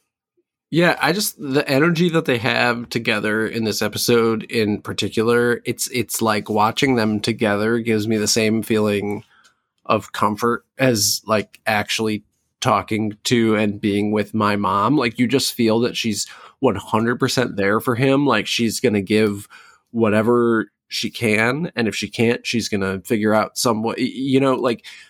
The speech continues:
you just, uh, really feel like, you know, if anybody,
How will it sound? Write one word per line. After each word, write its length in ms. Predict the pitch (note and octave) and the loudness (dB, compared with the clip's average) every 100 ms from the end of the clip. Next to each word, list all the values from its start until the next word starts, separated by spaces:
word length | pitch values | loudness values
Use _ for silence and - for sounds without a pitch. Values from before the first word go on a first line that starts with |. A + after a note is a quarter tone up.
| _ - | _ -6
you 140 | B2+ | -4
just, 420 | B2 C3 - - - | 0 2 0 -4 -2
uh, 380 | A#2 G#2 G2 G2+ - E2 | 0 2 2 0 -6 -8
really 300 | B2 C3 C3+ | 0 2 2
feel 580 | A2+ B2+ B2 A#2+ A#2 G#2 | 2 2 4 4 4 2
like, 480 | A2 G#2 F#2 - - | 0 0 0 -6 -14
you 140 | - A2+ | -4 0
know, 280 | F#2+ E2 - _ | 0 -2 -6 _
if 140 | - | 0
anybody, 500 | A#2+ A2+ A2 G#2 F#2 | 2 4 4 2 0